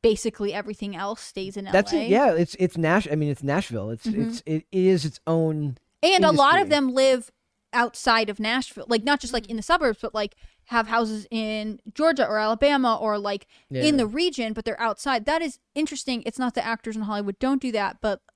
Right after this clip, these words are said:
Speaker 1: again, it is a form of entertainment in and of itself. Could you imagine if suddenly, like, the film industry, I mean, I guess you would say, like, fashion is capitaled in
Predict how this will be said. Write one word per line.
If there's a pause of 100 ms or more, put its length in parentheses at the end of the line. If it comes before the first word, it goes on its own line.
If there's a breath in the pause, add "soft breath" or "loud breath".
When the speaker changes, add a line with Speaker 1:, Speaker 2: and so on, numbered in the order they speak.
Speaker 1:
again, (400 soft breath)
it
is (480)
a (100)
form
of
entertainment (420 soft breath)
in
and
of
itself. (220 soft breath)
Could
you
imagine
if
suddenly,
like, (400 soft breath)
the (140)
film
industry,
I
mean,
I
guess
you
would
say,
like,
fashion
is
capitaled
in